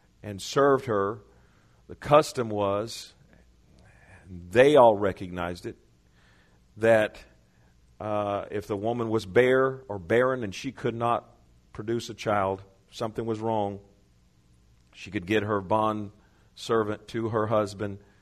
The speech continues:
and they could conceive,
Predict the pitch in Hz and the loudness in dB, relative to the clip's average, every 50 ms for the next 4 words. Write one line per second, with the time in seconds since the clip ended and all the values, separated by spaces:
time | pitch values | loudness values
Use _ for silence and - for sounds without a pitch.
0 | _ _ _ _ _ _ _ _ _ _ _ _ _ _ _ _ _ _ _ 95 | _ _ _ _ _ _ _ _ _ _ _ _ _ _ _ _ _ _ _ -10
1 | 104 107 104 101 101 98 95 92 92 92 - - _ - _ - 107 110 107 104 | -8 -6 -6 -4 -6 -6 -8 -10 -12 -14 -16 -18 _ -20 _ -4 -2 -2 -2 -2
2 | - - 98 - - 101 92 - - - 143 143 135 131 131 127 117 - - - | -4 -10 -10 -10 -10 -12 -12 -10 -8 -6 -4 -2 -2 -2 -2 -4 -6 -10 -20 -20